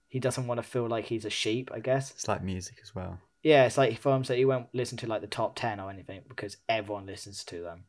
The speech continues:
Speaker 2: Yeah.
Speaker 1: In all fairness, though, the top ten, like, stuff
Speaker 2: They're
Speaker 1: aren't
Speaker 2: pretty
Speaker 1: always
Speaker 2: rubbish.
Speaker 1: great.
Speaker 2: Yeah. <laughs>
Speaker 1: Yeah,
Speaker 2: But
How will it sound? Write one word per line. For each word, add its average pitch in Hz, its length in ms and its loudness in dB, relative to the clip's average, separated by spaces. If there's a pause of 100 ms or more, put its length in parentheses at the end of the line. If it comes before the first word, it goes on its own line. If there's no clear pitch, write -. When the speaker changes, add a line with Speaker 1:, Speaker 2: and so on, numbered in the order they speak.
Speaker 2:
Yeah. 98 280 -4
Speaker 1:
In 156 160 -2
all 147 120 2
fairness, 107 340 0
though, 82 120 -10
the - 80 -16
top - 240 -2
ten, 90 360 -12 (120)
like, 87 180 -8
stuff 87 300 -6
Speaker 2:
They're 92 100 -6
Speaker 1:
aren't 92 140 -2
Speaker 2:
pretty 95 140 -4
Speaker 1:
always 87 200 -6
Speaker 2:
rubbish. 101 140 -12
Speaker 1:
great. 90 300 -10 (140)
Speaker 2:
Yeah. 95 240 -10 (1400)
<laughs> - 320 -2
Speaker 1:
Yeah, 127 320 4 (160)
Speaker 2:
But - 60 4